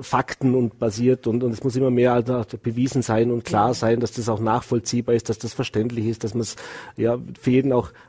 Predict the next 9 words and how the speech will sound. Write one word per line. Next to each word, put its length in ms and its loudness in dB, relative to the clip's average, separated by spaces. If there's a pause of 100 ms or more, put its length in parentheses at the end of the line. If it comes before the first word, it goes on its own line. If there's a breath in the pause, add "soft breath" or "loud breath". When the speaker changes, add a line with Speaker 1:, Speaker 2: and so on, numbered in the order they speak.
Speaker 1:
versteht, 460 2
warum 300 2
ist 160 -2
irgendwas. 500 2 (380 loud breath)
Äh, 140 0 (120)
nichtsdestotrotz 840 4
haben 160 2
genau 320 4
solche 460 4